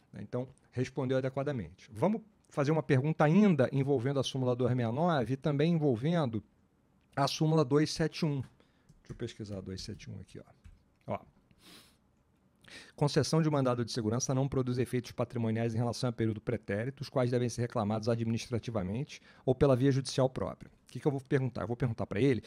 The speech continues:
se um servidor público, eh, pode impetrar mandado de segurança para que a administração volte a pagar determinada vantagem patrimonial, eh, que a que ele fazia jus,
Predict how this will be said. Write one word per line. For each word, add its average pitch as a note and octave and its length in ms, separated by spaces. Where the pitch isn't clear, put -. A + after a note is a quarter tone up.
se - 100
um C#3 40
servidor C#3 400
público, A2+ 600
eh, A2+ 280
pode C#3+ 460
impetrar C3 340
mandado A2 320
de F#2+ 60
segurança A2 840
para D3 580
que - 100
a - 20
administração C3+ 480
volte C#3 400
a D#3 60
pagar B2+ 480
determinada B2+ 500
vantagem A2+ 840
patrimonial, B2 840
eh, B2 360
que B2+ 360
a C3 80
que D3 140
ele C#3 80
fazia C#3+ 340
jus, A#2 540